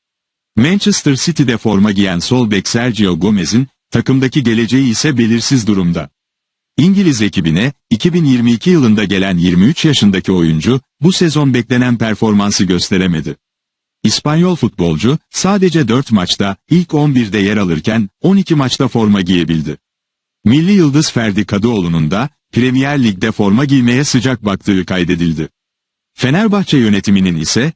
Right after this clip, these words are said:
yıldız oyuncusu için yirmi beş milyon euro istediği ve Avrupa Şampiyonası'nda göstereceği performansla,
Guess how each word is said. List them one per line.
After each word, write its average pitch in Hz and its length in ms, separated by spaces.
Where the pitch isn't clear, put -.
yıldız 113 360
oyuncusu 120 460
için 101 300
yirmi 92 340
beş 170 200
milyon 117 320
euro 120 240
istediği 101 540
ve 120 120
Avrupa 101 420
Şampiyonası'nda 104 800
göstereceği 101 680
performansla, 104 840